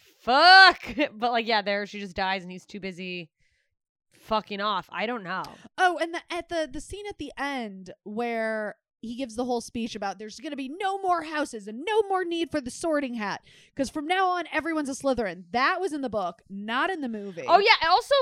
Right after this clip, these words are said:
Speaker 1: in the book, he puts the Sorting Hat on Neville's head and it sets
Speaker 2: Sets
Speaker 1: it on
Speaker 2: on
Speaker 1: fire,
Speaker 2: fire.
Speaker 1: which
Speaker 2: Yeah.
Speaker 1: doesn't happen.
Speaker 2: Yeah, that would have been, I don't, I, I was not anticipating they would do that in the movie. That is some dark shit.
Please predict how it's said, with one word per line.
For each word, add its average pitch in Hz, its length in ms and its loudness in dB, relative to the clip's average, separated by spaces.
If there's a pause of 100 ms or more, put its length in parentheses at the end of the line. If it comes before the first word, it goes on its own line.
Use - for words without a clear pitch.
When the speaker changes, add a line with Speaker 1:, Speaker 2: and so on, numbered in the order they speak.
(100)
Speaker 1:
in 349 180 0
the 330 140 4
book, 247 600 4 (220)
he 277 200 -2
puts - 400 -2
the 381 100 -2
Sorting 294 360 2
Hat 277 140 6
on 254 80 2
Neville's 233 280 0
head 240 180 0
and 214 140 -6
it 190 120 -12
sets 269 200 2
Speaker 2:
Sets 262 140 2
Speaker 1:
it 233 40 2
on 226 120 6
Speaker 2:
on 220 40 -2
Speaker 1:
fire, 226 220 0
Speaker 2:
fire. 214 560 2 (140)
Speaker 1:
which 220 120 -2
Speaker 2:
Yeah. 190 160 -4
Speaker 1:
doesn't 254 380 8
happen. 170 440 -6
Speaker 2:
Yeah, 180 300 -2
that 226 180 -2
would 214 120 -4
have - 40 -8
been, 180 200 -8 (260)
I 214 120 -4
don't, 190 200 -6
I, 214 80 -8 (100)
I 226 140 2
was 220 220 -6
not 208 500 -6
anticipating 175 640 -10
they 156 100 -8
would 147 140 -6
do 147 140 -10
that 131 140 -8
in - 60 -18
the 175 60 -14
movie. 147 240 -14
That 180 160 -6
is 170 140 -10
some 139 100 -20 (180)
dark 151 300 -6
shit. 110 400 -12